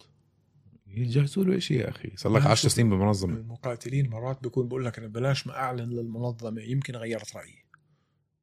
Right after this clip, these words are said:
Speaker 2: فاهم علي؟ كم واحد غير رأيه؟
Speaker 1: آه.
Speaker 2: كم مرة شفنا؟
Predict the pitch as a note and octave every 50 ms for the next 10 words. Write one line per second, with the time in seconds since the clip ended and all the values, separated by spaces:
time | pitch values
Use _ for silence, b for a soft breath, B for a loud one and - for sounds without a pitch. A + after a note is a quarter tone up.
0 | _ - A2 A2+ A2+ A#2 A2+ A2 C3 C#3 - _ - - D3+ D3+ D#3 D3 - B2+
1 | A#2 A2 A2+ - - - C3+ B2+ C3+ B2 A2 G#2 G#2+ F#2+ E2+ - - _ _ _
2 | _ - _ _ _ _ - - D2+ D#2 C#2+ C#2 - - _ - - D#3 D#3 D#3
3 | D#3 D3 C#3 A2 C3 C3 - - G#2 G2 -